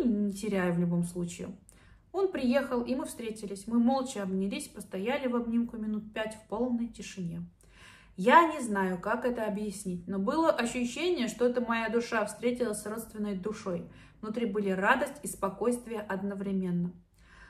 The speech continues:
Потом он сказал мне, что у него большие проблемы, жена прочитала наши переписки, увидела наши с ним фотографии, и он не может побыть со мной даже полчаса, и уехал. Я расстроилась, спросила у друга, что за проблема у него.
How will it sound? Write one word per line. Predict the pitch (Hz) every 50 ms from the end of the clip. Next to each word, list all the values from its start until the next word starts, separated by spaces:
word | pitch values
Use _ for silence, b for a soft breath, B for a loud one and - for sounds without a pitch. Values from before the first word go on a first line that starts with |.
| B B B
Потом | B 247 247 247 339 330
он | 320 -
сказал | - - 254 254 302 392 403
мне, | 370 339
что | 277 - - 240
у |
него | 240 254 254 240
большие | 196 190 240 247 247 - - 233 220 196
проблемы, | - - 185 180 180 220 277 330 359 349 339 349 339 330
жена | - 214 202 196 196
прочитала | 190 190 180 175 - - - 185 175 175 175
наши | 175 175 165 - - - -
переписки, | - 185 240 240 240 - 359 370 349 349 - - - 311 311 320 311 311 339
увидела | 202 190 175 190 180 180 180 175 175
наши | 180 175 175 175 -
с | 180 -
ним | - - 170 -
фотографии, | - 196 196 254 262 311 339 359 381 359 - - 311 311 311 311 - B B B B B B B
и | 392 453 453
он | 403 339
не | 302 277
может | 247 247 269 269 285 247 -
побыть | - 220 202 208 247 240 -
со | - 214
мной | 208 220 220
даже | 196 175 202 214 254 254 285 -
полчаса, | - - 214 214 208 - 196 190 - - 175 170 175 175 - - - -
и | 285 277
уехал. | 226 180 170 160 147 - - - - - - _ b b b b b b b b
Я | 233 269
расстроилась, | 247 202 170 - - 196 196 190 185 180 180 180 -
спросила | - - 196 196 196 - - 294 277
у | 254 240 233
друга, | 214 214 208 190 202
что | - - - 262
за | 330
проблема | - - 349 349 349 277 240 196 190
у | 190
него. | 190 180 180 170 175 180 180 -